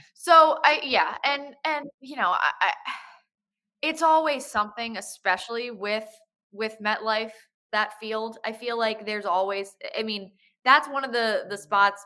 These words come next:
where there are always injuries, right? Like, there was, I think, t-, two or three A C Ls torn. The, the year that Saquon tore his A C L, there were, like, two or three torn within a couple weeks span on that same field. So,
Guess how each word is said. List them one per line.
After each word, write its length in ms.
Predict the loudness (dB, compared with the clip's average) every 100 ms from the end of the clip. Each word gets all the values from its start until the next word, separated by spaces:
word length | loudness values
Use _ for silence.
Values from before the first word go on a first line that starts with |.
| _
where 520 | -12 -4 -2 0 -2 -4
there 220 | -4 -2
are 40 |
always 600 | 0 0 0 -4 -8 -12 -20 -20 -16 -14
injuries, 460 | -12 -12 -14 -12 -2
right? 220 | -2 -2
Like, 200 | -6 -4
there 160 | -4
was, 240 | -4 -6 -10 _ _ _ _ _ _ _
I 140 | -8 -8
think, 280 | -10 -20 -20
t-, 120 | -20 _
two 160 | -12
or 160 | -10 -10
three 460 | -12 -10 -8 -6 -6
A 140 | -8
C 200 | -8 -4
Ls 280 | -2 -2 -4
torn. 320 | -12 -10 -8
The, 100 | -8 -10
the 60 |
year 180 | -8 -8
that 140 | -8 -4
Saquon 440 | -4 -2 -4 -4
tore 180 | -6 -6
his 120 | -6
A 100 | -8
C 220 | -8 -4
L, 260 | -2 -2 -6 -4
there 140 | -2
were, 120 | 0
like, 220 | 0 -4 -6
two 140 | -6
or 100 | -6
three 300 | -6 -6 -6
torn 680 | -8 -8 -2 -2 -2 -6 -18 _ _ _ _ _ _ -6
within 260 | -2 0
a 60 | 0
couple 280 | 0 0 0
weeks 280 | -4 -6
span 500 | -2 0 2 0 -4 -4
on 220 | 0 0
that 220 | 0 -2 -4
same 260 | -12 -12
field. 440 | -10 -6 -6 -6 -4
So, 340 | 0 0 0